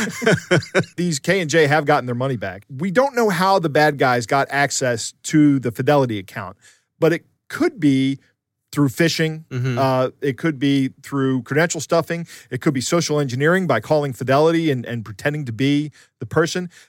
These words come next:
Speaker 2: But they had enough information on the victims that they were able to open another bank account in their name. So they had a lot of information about these people.
Speaker 1: Okay.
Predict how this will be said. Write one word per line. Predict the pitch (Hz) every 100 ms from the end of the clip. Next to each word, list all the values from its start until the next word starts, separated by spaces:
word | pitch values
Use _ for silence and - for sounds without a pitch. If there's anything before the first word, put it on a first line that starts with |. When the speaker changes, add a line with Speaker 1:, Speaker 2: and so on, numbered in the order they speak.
| _
Speaker 2:
But | 135 175
they | 170 165
had | 160 320
enough | 294 247 180
information | 220 202 165 175 185 156 135 127
on | 151 143
the | 135
victims | 120 160 - 120
that | 120
they | 135
were | 135 135
able | 175 170
to | 156
open | 156 139
another | 131 127 147 135
bank | 127 147
account | 139 - 120
in | 104
their | 107
name. | 131 117 90
So | -
they | 254
had | 233 165 156 123 110 - _ 135
a |
lot | 113 131 151 143
of | 117
information | 131 107 113 107 104
about | 90
these | - 92
people. | - - _ _
Speaker 1:
Okay. | 135 131 113 147